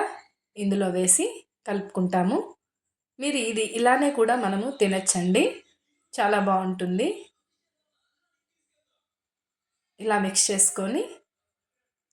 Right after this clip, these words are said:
ఇలా తిన్నా కూడా చాలా హెల్త్‌కి మంచిది. నేను ఇందులో కాస్త నిమ్మరసం పిండుతున్నాను.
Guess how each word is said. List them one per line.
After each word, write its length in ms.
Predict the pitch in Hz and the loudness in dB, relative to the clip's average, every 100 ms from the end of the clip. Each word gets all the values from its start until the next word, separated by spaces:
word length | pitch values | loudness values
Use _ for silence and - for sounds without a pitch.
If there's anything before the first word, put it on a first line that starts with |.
| _ 196 | _ -2
ఇలా 200 | 226 240 | 6 6
తిన్నా 320 | 233 214 208 | 4 0 -2
కూడా 260 | 202 220 320 - - _ | -2 -2 -2 -4 -16 _
చాలా 280 | - 208 214 | -4 0 0
హెల్త్‌కి 440 | 202 190 185 - 202 | 0 -2 -4 -4 -2
మంచిది. 460 | 175 180 190 262 440 - _ _ _ _ _ | -2 -2 0 0 -2 -8 _ _ _ _ _
నేను 220 | 240 233 226 | -6 -2 0
ఇందులో 360 | 208 208 240 330 - - - | 0 2 2 2 -2 -16 -2
కాస్త 340 | 196 196 - 196 202 202 | 2 2 2 0 0 0
నిమ్మరసం 480 | 185 190 190 202 185 | -2 -2 -2 -2 -2
పిండుతున్నాను. 680 | 185 175 190 185 180 233 | -4 -2 -2 2 2 2